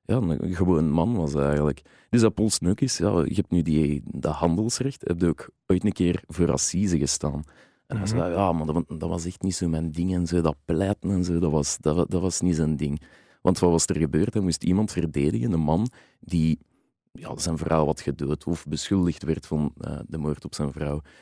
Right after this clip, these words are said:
Speaker 1: Dus ze waren aan het pleiten, aan het doen. Eh, het vonnis valt en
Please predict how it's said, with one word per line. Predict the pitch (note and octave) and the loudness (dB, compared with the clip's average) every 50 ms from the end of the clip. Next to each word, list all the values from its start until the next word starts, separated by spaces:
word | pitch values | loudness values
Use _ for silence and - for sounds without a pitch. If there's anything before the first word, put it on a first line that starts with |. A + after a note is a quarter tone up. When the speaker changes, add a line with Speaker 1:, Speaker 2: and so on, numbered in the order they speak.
| _ _ _ - | _ _ _ -2
Speaker 1:
Dus | - G#2 | 0 2
ze | - F2+ | 4 4
waren | F#2 F2+ E2 D#2+ D2+ | 6 6 6 4 2
aan | C#2+ | 0
het | D2 - - - | -2 -4 -4 -2
pleiten, | - G2+ F#2+ G2+ G#2+ A2 - A2+ A2 A2+ A2+ G#2 - | 0 2 4 4 4 4 2 2 2 2 2 0 0
aan | - E2 | -2 -4
het | D2 C#2 - | -4 -4 -4
doen. | - G2+ G#2+ G#2+ G#2+ G#2+ G2 - - _ _ _ _ _ _ | -2 0 2 2 2 0 0 -4 -10 _ _ _ _ _ _
Eh, | - E2+ D#2+ D#2 | 0 2 4 4
het | - - - - | 2 2 -2 -2
vonnis | - A#2+ B2 A2+ F#2 - - | 0 2 2 4 2 2 2
valt | - F2 F#2 A#2 C3+ - - - _ - - _ _ _ _ _ _ _ _ _ _ _ | 4 4 4 4 2 -2 -6 -16 _ -20 -20 _ _ _ _ _ _ _ _ _ _ _
en | - F2 E2+ E2+ E2+ E2 D#2 | 2 4 4 4 4 4 2